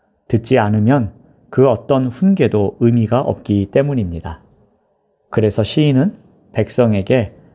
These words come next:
말씀을 들을 준비를 하도록 주의를 환기시킵니다. 여기에 나오는 교훈은 새로운 가르침이 아닙니다. 이 절에서 삼 절 말씀을 봅니다.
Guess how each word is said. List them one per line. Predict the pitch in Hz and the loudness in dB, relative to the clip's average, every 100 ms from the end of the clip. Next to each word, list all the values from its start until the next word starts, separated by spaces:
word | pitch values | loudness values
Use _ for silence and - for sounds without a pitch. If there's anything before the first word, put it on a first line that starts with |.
| - | -6
말씀을 | 92 98 98 117 147 160 | -4 -2 -2 -2 0 0
들을 | 127 139 131 | 0 2 0
준비를 | - 113 117 117 120 | -2 0 2 0 0
하도록 | 120 113 104 98 - | -2 -2 -2 -2 -6
주의를 | - 110 98 92 113 131 | -6 -2 0 0 0 -2
환기시킵니다. | - 160 151 127 - - 110 87 80 - _ _ _ _ _ _ _ _ _ _ _ | -4 -4 -2 -6 -8 -8 -8 -6 -10 -14 _ _ _ _ _ _ _ _ _ _ _
여기에 | 117 110 185 | -2 0 0
나오는 | 180 151 151 147 | 2 2 2 0
교훈은 | - 127 127 123 113 190 - _ _ | 0 0 2 0 0 -2 -10 _ _
새로운 | - 180 180 175 196 190 | -6 -2 0 2 2 0
가르침이 | - 117 117 - 113 98 - | -2 -2 -2 -2 0 0 -2
아닙니다. | 98 113 135 101 87 80 - _ _ _ _ _ | 0 0 0 -2 -4 -6 -10 _ _ _ _ _
이 | 110 110 | 0 2
절에서 | 120 113 117 | 4 2 0
삼 | 107 156 | -2 -2
절 | 160 123 104 | 0 0 0
말씀을 | 98 92 - 104 101 | -2 -4 -4 -4 -4
봅니다. | 95 87 87 113 190 | -4 -6 -4 -2 -2